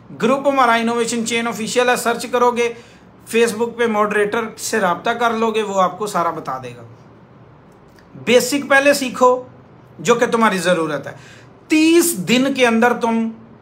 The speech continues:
मैं, अ, डेली के पैसे कमाने शुरू हो जाओगे, तीस दिन के अंदर। अब बाकी सीखने पे depend करता है कि ज़्यादा भी कमा सकते हो,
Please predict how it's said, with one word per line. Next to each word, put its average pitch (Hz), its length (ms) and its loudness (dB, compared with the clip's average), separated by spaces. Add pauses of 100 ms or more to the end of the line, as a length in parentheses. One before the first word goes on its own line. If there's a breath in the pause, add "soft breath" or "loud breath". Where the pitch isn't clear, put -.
(460)
मैं, 226 260 -4
अ, 202 400 2
डेली 214 360 4
के 220 80 0
पैसे 196 280 0
कमाने 185 360 0
शुरू 185 180 -6
हो 185 100 -2
जाओगे, 151 260 -8
तीस 285 540 0
दिन 202 380 -6
के 214 100 -8
अंदर। 143 380 -8 (540 loud breath)
अब 254 60 2
बाकी 247 720 -2 (600)
सीखने 240 460 0
पे 254 120 2
depend 247 300 2
करता 240 300 2
है 226 60 2
कि 220 80 0
ज़्यादा 208 280 0
भी 233 80 -4
कमा 214 280 2
सकते 208 320 -6
हो, 190 160 -8